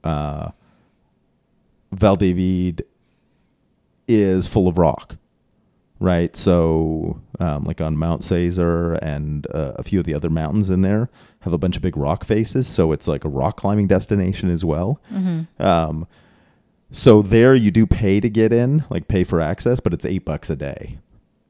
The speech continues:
Speaker 1: Um, so it's not crazy expensive. Um, and you can get season passes, blah, blah, if you're gonna go up all the time. Um, then where we went, uh, a little bit further south.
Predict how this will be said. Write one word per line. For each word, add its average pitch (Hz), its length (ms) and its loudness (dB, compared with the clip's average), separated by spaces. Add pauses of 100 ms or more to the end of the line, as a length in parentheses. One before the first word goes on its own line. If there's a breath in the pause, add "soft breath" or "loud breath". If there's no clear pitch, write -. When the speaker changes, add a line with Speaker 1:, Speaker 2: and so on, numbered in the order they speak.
(420)
Speaker 1:
Um, 78 360 -2
so 78 160 0
it's - 160 -8
not 78 200 0
crazy 64 320 -2
expensive. - 680 -10 (380)
Um, - 300 -8
and 107 100 2
you 90 60 0
can 98 120 0
get - 140 -8
season - 300 -10
passes, - 500 -10
blah, - 220 -12
blah, 58 180 -10
if 52 120 -14
you're - 80 -8
gonna - 180 -10
go 57 80 -8
up - 160 -8
all - 80 -4
the 160 80 -4
time. 95 320 0 (440 loud breath)
Um, 87 580 2 (720 soft breath)
then 101 1120 4 (1600)
where 107 380 8
we 107 240 6
went, 90 440 4 (640)
uh, 78 600 -2
a - 60 -6
little 92 200 0
bit 82 200 -2
further 85 280 2
south. 92 560 -2